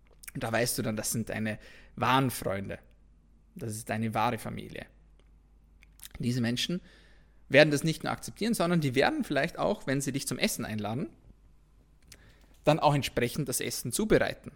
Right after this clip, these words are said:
Die werden vielleicht einen gesunden Brunch machen. Die wissen vielleicht schon, ja, du trinkst ja keinen Alkohol, okay, ich hab Wasser für dich gekauft. Oder die wissen vielleicht schon, "Okay, du möchtest keine Süßigkeiten zur Nachspeise,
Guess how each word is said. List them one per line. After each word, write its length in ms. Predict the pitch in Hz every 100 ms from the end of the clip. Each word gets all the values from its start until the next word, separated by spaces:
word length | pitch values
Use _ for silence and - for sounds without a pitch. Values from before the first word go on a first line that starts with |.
| - - _ _ _ _ _ _ _ - -
Die 160 | 131 127
werden 340 | 120 127 151
vielleicht 640 | 156 117 107 110 - - - _
einen 240 | 123 131 123
gesunden 520 | 131 - 226 - 120
Brunch 360 | 123 107 110
machen. 340 | 110 104 - - - _ - _ _ - - - -
Die 140 | 135 123
wissen 320 | 277 - 160
vielleicht 360 | 120 110 117
schon, 200 | - 151
ja, 160 | 120 107
du 100 | 117
trinkst 240 | - 151
ja 80 | -
keinen 200 | - -
Alkohol, 360 | - 110 - 147
okay, 200 | 110 -
ich 200 | 120 -
hab 160 | -
Wasser 280 | 135 151 -
für 120 | 135
dich 180 | 117 120
gekauft. 460 | - - 113 104 - - - - - -
Oder 180 | - 139
die 140 | 135 135
wissen 320 | 208 - 135
vielleicht 380 | 120 117 131 -
schon, 240 | 147 160
"Okay, 460 | - - 160 156 -
du 120 | 120
möchtest 500 | 120 - 120 - - - - - - - _ - - - - - -
keine 220 | 120 120
Süßigkeiten 580 | 135 165 123 - 107 120
zur 140 | 104
Nachspeise, 580 | 104 110 - - 120